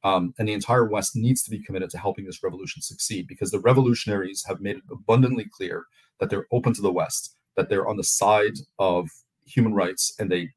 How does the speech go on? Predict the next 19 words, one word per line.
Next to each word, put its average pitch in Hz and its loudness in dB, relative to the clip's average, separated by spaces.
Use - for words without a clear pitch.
they 101 -2
reject 101 -2
this, - -4
um, 90 -2
Iranian 98 -2
regime 87 -8
focused - -6
on 82 -6
Palestine. - -6
They 98 0
want 101 0
to - -8
work 90 -2
with - -6
Israel. - -14
Um, 92 0
so 104 2
if 98 -4
we 135 4